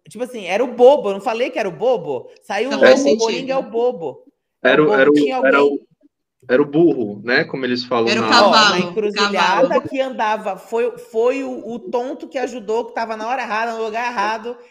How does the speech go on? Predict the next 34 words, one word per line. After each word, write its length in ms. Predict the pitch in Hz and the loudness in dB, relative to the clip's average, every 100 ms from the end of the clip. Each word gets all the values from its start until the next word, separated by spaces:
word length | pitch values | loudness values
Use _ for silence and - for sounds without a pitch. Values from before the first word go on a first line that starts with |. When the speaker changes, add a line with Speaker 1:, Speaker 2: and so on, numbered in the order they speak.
| _ - | _ -18
Speaker 1:
e 120 | 208 | -12
que 120 | 247 | -6
era 180 | 240 247 | -4 -6
bobado 640 | 208 240 226 208 180 185 - _ _ _ _ _ _ | -6 -6 -4 -4 -6 -14 -20 _ _ _ _ _ _
com 120 | - 202 | -16 -14
espiritualidade. 920 | 202 214 214 220 226 180 165 151 - | -12 -12 -6 -4 -2 -4 -6 -6 -12
Speaker 3:
Sim. 60 | _ | _
Speaker 1:
Isso. 300 | 180 175 175 - _ _ | -14 -14 -14 -20 _ _
Que 80 | 196 | -2
a 60 | |
Speaker 3:
Ok. 100 | 220 | -2
Speaker 1:
espiritualidade, 1000 | 247 151 254 240 208 175 202 277 320 208 | 0 2 2 -2 -4 -4 -2 -2 -4 -8
inclusive, 640 | 214 226 214 175 254 254 269 | -10 -10 -10 -10 -10 -10 -12
tentou 1000 | - 311 311 - - 294 339 403 440 440 427 - _ _ _ - | -12 -12 -12 -16 0 2 4 4 2 0 -12 -16 _ _ _ -10
bloquear 680 | 208 277 427 - 247 226 | -4 -2 -2 -6 -2 -2
a 20 | 294 | -4
ação 440 | - 247 226 269 | -8 -10 -10 -8
nesse 260 | 302 285 269 | -10 -10 -12
rapaz. 500 | 269 - 180 170 - 156 | -12 -6 -4 -6 -10 -16
Hum, 320 | 180 180 175 _ _ | -14 -14 -16 _ _
provavelmente 680 | 226 294 277 247 220 240 226 | -6 -6 -6 -10 -10 -12 -14
muito 240 | 233 285 | -16 -14
mais 200 | 285 220 | -10 -10
fácil 280 | 220 214 220 | -8 -10 -10
do 80 | 202 | -18
que 80 | 202 | -12
na 120 | 208 | -10
própria 320 | 196 202 226 | -8 -8 -10
Marilyn. 400 | 214 165 139 135 _ _ _ _ | -10 -8 -10 -14 _ _ _ _
Mas 280 | 127 139 175 | -10 -8 -8
não, 400 | 175 185 196 196 - | -8 -6 -8 -10 -12
mas 320 | 165 170 180 | -8 -8 -8
não 180 | 180 190 | -10 -10
conseguiu. 680 | 196 202 208 202 214 156 | -12 -14 -16 -18 -14 -14